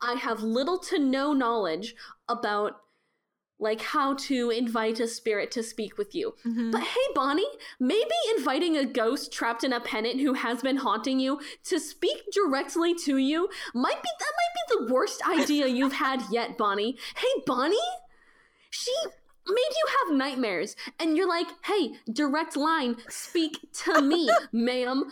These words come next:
Speaker 1: Like, what the fuck?
Speaker 2: But was it Bonnie's i-, it was Caroline's idea.
Speaker 1: Well, yeah, okay. It was Caroline's idea to hold a seance, right? And then Bonnie's like, "Hey, you up." And Caroline was that, like, "That is weak, dude.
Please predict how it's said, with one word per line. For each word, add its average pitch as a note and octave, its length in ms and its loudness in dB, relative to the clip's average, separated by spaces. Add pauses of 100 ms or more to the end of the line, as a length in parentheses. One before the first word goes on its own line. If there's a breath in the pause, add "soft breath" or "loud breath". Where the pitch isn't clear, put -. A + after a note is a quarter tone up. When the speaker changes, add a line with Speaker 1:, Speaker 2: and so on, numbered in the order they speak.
(160 loud breath)
Speaker 1:
Like, A4 360 0 (380 soft breath)
what G4 240 -2
the E5+ 200 0
fuck? - 560 0 (220)
Speaker 2:
But C#4+ 360 2 (120)
was C4 240 0
it D#4 140 -2
Bonnie's B3+ 420 2
i-, A3+ 120 0 (100)
it C#4+ 80 4
was D#4 160 0
Caroline's D#4+ 640 4
idea. A3+ 640 -2 (920 loud breath)
Speaker 1:
Well, G4+ 100 4 (100)
yeah, C#4+ 140 0
okay. D#4 240 0 (180 loud breath)
It F4 120 -2
was E4+ 140 2
Caroline's B4+ 540 0
idea F4+ 160 2
to D#4 100 2
hold D4 200 0
a D4+ 40 0
seance, F3 440 -6 (220 loud breath)
right? A3+ 260 0 (160 loud breath)
And C4 180 0
then E4 160 2
Bonnie's D#4+ 440 2
like, B3+ 280 0 (200 loud breath)
"Hey, D4 140 -2
you A#3 280 0
up." - 320 -2
And B3 120 0
Caroline C4+ 380 0
was A#3 160 0
that, A#3 260 -2
like, A3 240 0
"That A#3 200 0
is A#3 120 -2
weak, A#3 560 -2
dude. F#3 280 -2